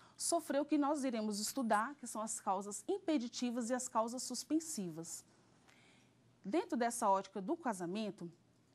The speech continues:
por ser um contrato bilateral, por ser um contrato solene,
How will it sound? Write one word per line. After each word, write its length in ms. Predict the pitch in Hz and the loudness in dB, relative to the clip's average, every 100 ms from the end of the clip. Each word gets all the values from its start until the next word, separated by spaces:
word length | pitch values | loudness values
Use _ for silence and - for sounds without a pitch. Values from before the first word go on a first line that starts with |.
| _ _ _ - _ | _ _ _ -20 _
por 120 | 302 | -2
ser 280 | - - 349 | 0 0 2
um 60 | 359 | 2
contrato 540 | 330 233 - 202 196 | 2 -2 2 2 2
bilateral, 560 | 185 202 190 190 185 185 | -2 -4 -2 -2 -2 -2
por 160 | - 226 | -4 -6
ser 280 | - 330 | 0 2
um 80 | 349 | 2
contrato 520 | 311 208 180 185 165 | 0 -2 -4 -4 -4
solene, 580 | - - 170 233 190 175 | -6 -8 -4 -2 -2 -4